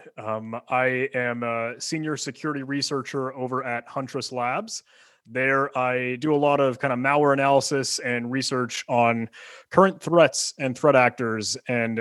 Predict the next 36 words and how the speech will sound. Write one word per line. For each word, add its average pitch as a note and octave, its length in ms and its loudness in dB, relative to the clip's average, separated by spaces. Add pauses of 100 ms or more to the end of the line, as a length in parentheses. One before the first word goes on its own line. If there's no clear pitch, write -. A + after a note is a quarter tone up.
malware B2 420 6
that's A2+ 200 2
out A2+ 220 0 (120)
in A2+ 160 -4
the A2 60 -2
cybersecurity A2+ 800 0
industry. A2 520 -2 (400)
Um, B2 480 2 (180)
uh, C#3 180 0
originally, D3+ 800 2
I C3+ 120 2
kinda D#3 240 0
got D3 160 4
my C3+ 120 4
feet E3+ 240 -2
wet D3+ 260 4 (120)
with C3 240 2
the B2+ 180 4
United B2+ 360 2
States B2 240 -2
Coast D#3+ 300 0
Guard. A#3+ 260 2 (400)
Uh, A#2 280 4
then C#3+ 140 4
I D3 80 4
pivoted E3 380 2
over D3+ 460 4
to C#3 640 0
the C3+ 100 -2
Department C3 420 2
of A#2 80 -2
Defense. C#3+ 560 0
I A#2 140 -2
used A#2 300 -4
to A#2+ 60 -8
teach - 460 -4